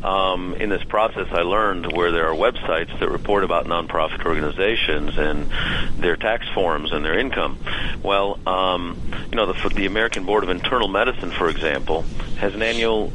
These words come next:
income and cash flow of approximately fifty-seven million and cash on hand and assets of approximately fifty-one million.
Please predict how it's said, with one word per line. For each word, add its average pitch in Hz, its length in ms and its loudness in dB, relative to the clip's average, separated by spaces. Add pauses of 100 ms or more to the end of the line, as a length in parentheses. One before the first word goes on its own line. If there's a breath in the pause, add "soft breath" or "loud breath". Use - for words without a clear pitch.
income 76 480 -2
and - 140 -4
cash 117 380 -2
flow 78 300 2
of 73 40 -2
approximately 85 640 -2
fifty-seven 90 680 0
million 95 480 2 (520 loud breath)
and 101 180 -4
cash 120 340 -2
on 117 200 2
hand 113 560 0
and 90 160 0
assets 98 580 0
of 95 140 2
approximately 113 600 -2
fifty-one 139 600 0
million. 64 360 0